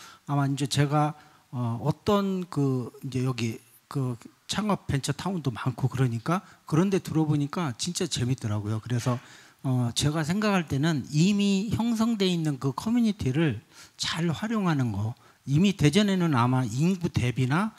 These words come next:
이렇게 봤을 때, 어, 적어도 제 주관적인 견해로 충분하다고 이렇게 생각되거든요. 그래서 기존의 커뮤니티를 좀 더 활성화시키고 이제 기존에 참여하시는 분은 물론이고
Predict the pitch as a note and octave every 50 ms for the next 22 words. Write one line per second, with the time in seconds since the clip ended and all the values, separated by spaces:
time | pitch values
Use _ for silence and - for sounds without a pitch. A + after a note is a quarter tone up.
0 | - _ _ - - C3 C#3+ C#3 - D#3 - F#2+ G#2 A2 - - C#3 C3 - -
1 | G3 F#3 C3+ G#2+ - - - _ _ _ _ _ - A#2+ A#2 A#2 A#2 A#2 A#2 A#2
2 | A2+ A#2 A#2+ - - C#3 C#3 F3 F3 D#3 D3 - - - C#3 B2+ B2 - - D3+
3 | C#3+ E3+ F3+ F3 - F3 D#3 C#3 B2+ - B2 B2 A#2+ B2 B2+ - D3 - - -
4 | A#3+ A#3+ A#3 A3+ G3+ F#3+ F3+ - B2+ A2+ A#2 - - B2 C#3+ E3 F3 E3 C#3+ -
5 | - - B2 A#2+ A2+ B2+ B2 A2 C3 D#3 F3+ G#3+ - - - - - - _ D3+
6 | C#3+ C3 C#3+ C#3+ C3 - - D3+ C#3+ E3 E3 D#3+ D#3 - - - A3+ A3+ A3+ A3
7 | G#3 G3+ - - E3 D#3 F3+ G3+ A3 G#3+ - - - - _ - B3 G#3 G3+ F#3
8 | F3 E3 E3 F3+ F#3+ - - G3 F3+ E3 D#3 - - - D3+ C#3 D#3 F3+ G3 A3
9 | G#3+ - - - _ _ _ _ _ F3 C3+ B2 B2 B2 B2+ B2 - - C#3+ C3+
10 | D3+ C#3+ C#3+ C3+ - - - G#3+ A3 G#3 G3 F3+ E3+ - - C#3+ C#3 C3 B2+ C3
11 | C3 C3 A#2+ G#2 C3+ C#3+ D3 D#3 C#3 A#2 G#2+ A2 C#3+ D#3+ C#3 B2+